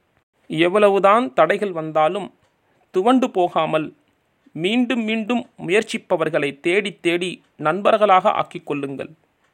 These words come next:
உங்கள் பக்கத்தில் இருப்பவர்களால் நீங்கள் உற்சாகம் பெறுவதைப் போல உங்கள் பக்கத்தில் இருப்பவர்கள் உங்களால் உற்சாகம் பெற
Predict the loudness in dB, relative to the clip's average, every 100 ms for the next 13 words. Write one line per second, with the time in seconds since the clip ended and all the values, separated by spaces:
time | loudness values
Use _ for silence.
0 | _ _ -2 0 2 -2 2 0 2 0
1 | 0 -2 -2 -4 -4 -2 2 2 2 2
2 | 4 2 0 _ _ _ -8 -2 0 2
3 | 2 2 0 -4 -4 -4 0 0 0 -2
4 | -4 -4 -2 -4 -8 -8 -6 -4 -4 -6
5 | _ _ _ _ _ _ _ -4 0 4
6 | 2 4 0 2 0 0 -4 -4 -4 -2
7 | 0 0 2 0 0 -10 _ -8 -6 -2
8 | 4 6 4 2 -8 -12 -6 2 2 2
9 | -4 -2